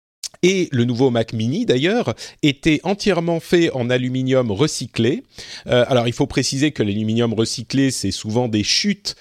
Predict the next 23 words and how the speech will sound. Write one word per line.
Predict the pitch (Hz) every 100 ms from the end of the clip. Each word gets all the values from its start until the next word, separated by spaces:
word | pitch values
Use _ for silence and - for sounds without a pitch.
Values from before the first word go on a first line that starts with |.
| -
d'autres | 98 135 208
appareils. | 208 110 113 190
D'ailleurs, | 123 107 104
ils | 101
l'ont | 107
même | 113 123 117
dit | 113 120
eux-mêmes. | 147 131 131 123 95 - - -
Euh, | 110 104 98 98 -
ils | 107 104
utilisent | - 120 120
beaucoup | 113 131 139
de | 127 120
chutes | - 147 127 -
des | 101 92 101
iPads, | 92 151 202 87 - - -
euh, | 95 90
qui | - 98
sont | - 113 95
manufacturés, | 98 98 95 98 - 104 98 104
vous |
savez, | 90 90 92 98 90
euh, | 80 78